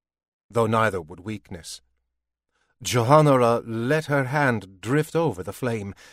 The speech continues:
cut its light into rays with her spread fingers, and listened, blank-faced, to the herald's stream of names, while fire caressed the polished silver of her palm.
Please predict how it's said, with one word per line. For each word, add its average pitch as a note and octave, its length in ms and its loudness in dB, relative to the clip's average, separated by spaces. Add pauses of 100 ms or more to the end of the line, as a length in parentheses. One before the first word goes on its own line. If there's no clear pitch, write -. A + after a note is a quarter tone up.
(220)
cut F#3+ 240 -6
its D#3 240 -4
light D3+ 280 -2
into A#2+ 220 -2
rays A#2+ 460 -2
with F#2+ 160 -10
her G#2 180 -4
spread A#2 560 -6
fingers, A2+ 640 -4
and B2 340 -4
listened, A#2 760 -8 (360)
blank-faced, D3 1080 -4 (400)
to B2+ 100 -2
the G#2+ 160 0
herald's A2+ 580 2 (100)
stream D#3+ 600 -4
of G2 120 -6
names, G2 540 -2 (180)
while G#2 280 2
fire A2 500 0
caressed A#2+ 760 -4
the G2+ 100 -10
polished A#2+ 520 -2
silver G#2 460 -4
of F#2 120 -8
her G#2+ 120 -6
palm. D#2+ 680 -8